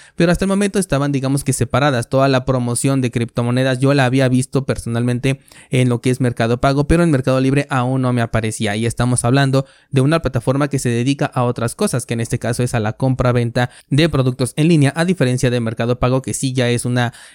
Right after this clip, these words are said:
em, aplicación, digamos que financiera, en donde pues queda perfecto tener ahí, por ejemplo, activos como Bitcoin. Pero el hecho de que ya esté llegando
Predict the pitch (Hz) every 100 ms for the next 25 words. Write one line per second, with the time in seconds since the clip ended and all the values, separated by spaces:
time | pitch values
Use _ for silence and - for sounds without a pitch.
0 | - 127 120 127 151 139 135 131 131 131
1 | 127 123 131 123 - 131 123 135 139 131
2 | 139 120 113 110 107 - 143 135 120 120
3 | 123 127 - 123 120 117 110 110 110 113
4 | 104 113 110 120 - 117 117 - 110 104
5 | 107 - 110 - - 127 131 143 180 156
6 | 143 120 127 143 165 151 135 135 135